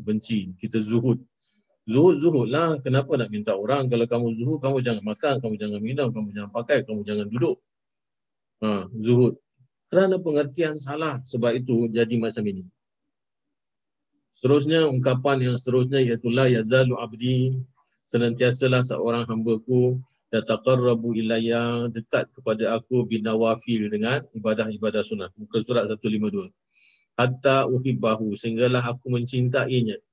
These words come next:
Fa iza ahbabtahu, maka apabila aku mencintainya, kuntu, adalah aku, sam'ahu, pendengarannya, allazi yasma'u bihi, yang dia mendengar dengannya.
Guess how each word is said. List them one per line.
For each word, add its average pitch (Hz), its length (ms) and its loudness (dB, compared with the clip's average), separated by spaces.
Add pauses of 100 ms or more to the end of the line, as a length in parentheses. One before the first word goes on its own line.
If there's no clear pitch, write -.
(440)
Fa 110 160 0
iza 117 400 2
ahbabtahu, 131 800 2
maka 117 320 0
apabila 123 480 0
aku 123 160 -6
mencintainya, 120 800 -2
kuntu, 131 560 -4
adalah 110 400 0
aku, 120 480 -6
sam'ahu, 120 640 -4
pendengarannya, 123 720 0 (480)
allazi 120 560 0
yasma'u 110 480 -4
bihi, 131 480 2
yang 113 200 -2
dia 117 120 -2
mendengar 117 480 -2
dengannya. 101 400 -12